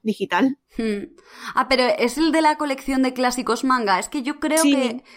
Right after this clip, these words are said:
Speaker 2: claro, eh, yo s-, recuerdo que de esa colección de clásicos manga, el de Orgullo y Prejuicio es terrible, es feísimo, el dibujo es,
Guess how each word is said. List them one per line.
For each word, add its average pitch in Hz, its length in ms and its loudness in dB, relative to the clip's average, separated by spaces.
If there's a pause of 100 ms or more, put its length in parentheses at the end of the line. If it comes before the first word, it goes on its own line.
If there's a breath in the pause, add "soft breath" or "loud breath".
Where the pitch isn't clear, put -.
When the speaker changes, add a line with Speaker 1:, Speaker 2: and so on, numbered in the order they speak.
Speaker 2:
claro, 226 400 2
eh, 226 380 2
yo 254 160 0
s-, 277 280 -6
recuerdo 220 580 0
que 185 120 -6
de 185 80 0
esa 202 180 -4
colección 254 380 -2
de 233 100 -4
clásicos 226 460 -2
manga, 214 420 2
el 214 140 0
de 202 80 2
Orgullo 214 300 -2
y 277 40 -2
Prejuicio 240 680 0
es 208 140 -6
terrible, 208 480 0
es 220 140 -2
feísimo, 208 580 0
el 214 80 0
dibujo 202 360 0
es, 208 380 0